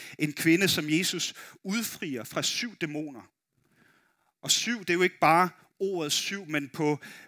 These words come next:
på hebraisk, så er det faktisk sådan et semitisk idiom, som betyder mere end sin bogstavelige betydning. Så det betyder ikke bare syv, det betyder et kæmpe,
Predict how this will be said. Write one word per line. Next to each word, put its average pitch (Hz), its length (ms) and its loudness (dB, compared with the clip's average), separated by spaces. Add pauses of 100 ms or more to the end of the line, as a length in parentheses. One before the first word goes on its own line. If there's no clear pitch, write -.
på 147 160 0
hebraisk, 160 640 4
så 180 80 2
er 175 40 2
det 170 100 -4
faktisk 175 320 0
sådan 165 160 -4
et 160 60 -6
semitisk 180 760 -6
idiom, 175 640 -2 (280)
som 151 180 0
betyder 165 560 0 (180)
mere 175 480 4
end 156 80 -4
sin 156 260 -4
bogstavelige 151 540 0
betydning. 131 500 -8
Så 151 120 -2
det 135 100 -6
betyder 180 400 -2
ikke 165 140 0
bare 156 160 4
syv, 196 300 -2
det 156 100 -12
betyder 117 380 -8
et 143 100 -14
kæmpe, 190 360 -2